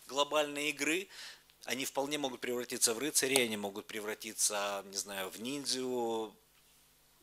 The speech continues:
потерять своё лицо или, наоборот, его создать. Вы, э, э, и, и, используя подобные технологии, вы получаете кардинально другой,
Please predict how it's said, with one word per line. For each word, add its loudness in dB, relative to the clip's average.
потерять 8
своё 4
лицо 2
или, 4
наоборот, 0
его -6
создать. -2
Вы, 2
э, 4
э, 0
и, -2
и, -4
используя 6
подобные 0
технологии, 2
вы 2
получаете 4
кардинально 2
другой, 0